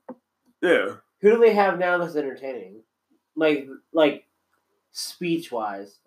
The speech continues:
Speaker 1: Yeah, like a
Speaker 2: entertaining.
Speaker 1: shit talker. They need
Speaker 2: Yeah.
Speaker 1: that shit talker,
Speaker 2: They
Speaker 1: like
Speaker 2: don't
Speaker 1: The Rock.
Speaker 2: have, they
Speaker 1: They
Speaker 2: don't
Speaker 1: need
Speaker 2: have,
Speaker 1: that shit talker
Speaker 2: like,
Speaker 1: like The Rock, Stone Cold.
Speaker 2: uh,
Speaker 1: Yeah.
Speaker 2: Becky Lynch,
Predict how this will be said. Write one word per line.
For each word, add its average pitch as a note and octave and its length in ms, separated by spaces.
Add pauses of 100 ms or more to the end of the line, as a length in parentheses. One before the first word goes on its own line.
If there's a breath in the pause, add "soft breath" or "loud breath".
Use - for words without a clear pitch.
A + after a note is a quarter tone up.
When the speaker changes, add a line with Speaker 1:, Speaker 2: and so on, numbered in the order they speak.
(120)
Speaker 1:
Yeah, E3+ 140
like D3+ 60
a - 20
Speaker 2:
entertaining. C#3+ 260
Speaker 1:
shit - 340
talker. - 540
They G3 120
need A3 100
Speaker 2:
Yeah. G#3+ 140
Speaker 1:
that G#3 100
shit - 340
talker, D3+ 300
Speaker 2:
They G3 120
Speaker 1:
like A3+ 80
Speaker 2:
don't A3 80
Speaker 1:
The G3+ 100
Rock. A3 260
Speaker 2:
have, F3+ 140
they D#3 100 (100)
Speaker 1:
They F3+ 140
Speaker 2:
don't G#3 120
Speaker 1:
need A#3 60
Speaker 2:
have, A3 140
Speaker 1:
that A3+ 240
shit G#3+ 320
talker G3+ 260
Speaker 2:
like, G3 80
Speaker 1:
like F3+ 180
The E3 80
Rock, D#3+ 320
Stone D3 360
Cold. D3 60
Speaker 2:
uh, D#3 360
Speaker 1:
Yeah. F#3 160
Speaker 2:
Becky E3+ 240
Lynch, D#3+ 360